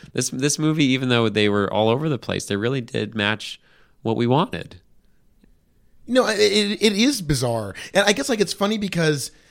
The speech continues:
Speaker 2: in a way, this is the most Spike the Football opening ever, where all these A-list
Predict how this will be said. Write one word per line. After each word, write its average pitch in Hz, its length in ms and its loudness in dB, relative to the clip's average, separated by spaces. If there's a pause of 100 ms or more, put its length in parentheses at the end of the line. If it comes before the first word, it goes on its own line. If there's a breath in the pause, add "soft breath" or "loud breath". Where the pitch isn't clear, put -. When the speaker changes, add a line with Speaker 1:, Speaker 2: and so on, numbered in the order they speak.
(160 soft breath)
Speaker 2:
in 185 100 4
a 180 60 6
way, 202 200 6
this 190 240 4
is 196 120 0
the 180 60 0
most 160 280 2
Spike 156 240 2
the 151 80 -2
Football 147 480 0
opening 139 500 0
ever, 165 400 -2
where 123 220 -6
all 180 240 4
these 185 200 0
A-list 139 280 0